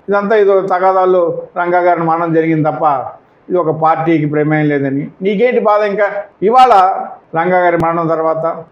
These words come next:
రాధాబాబు తెలుగుదేశం పార్టీలో చేరడం, అంతకుముందు వాళ్ళ అమ్మ తెలుగుదేశం పార్టీలో చేరడం. ఎందుకంటే వీళ్ళు కాంగ్రెస్ పార్టీలో ఉన్న, వైఎస్ఆర్సీపీలో ఉన్న మీ హెరాస్మెంట్కు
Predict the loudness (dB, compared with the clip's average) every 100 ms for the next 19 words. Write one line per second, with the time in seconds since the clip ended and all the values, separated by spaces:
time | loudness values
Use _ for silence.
0 | -2 0 2 2 0 0 -2 -6 _ -4
1 | 0 0 0 -2 -2 -2 -2 0 -2 -4
2 | -8 -12 _ -4 0 0 0 0 0 0
3 | -2 -2 -2 0 2 0 0 -2 -2 0
4 | 0 0 -2 -6 -4 -4 -2 -2 0 0
5 | 0 -4 -14 _ _ _ 0 0 2 2
6 | 2 0 -4 -10 _ _ _ -6 -2 -2
7 | 0 -2 0 -2 -2 0 2 2 0 -2
8 | -2 -2 -2 0 -2 -4 -6 -12 -20 _
9 | _ -4 -2 0 2 2 2 0 -2 0
10 | 0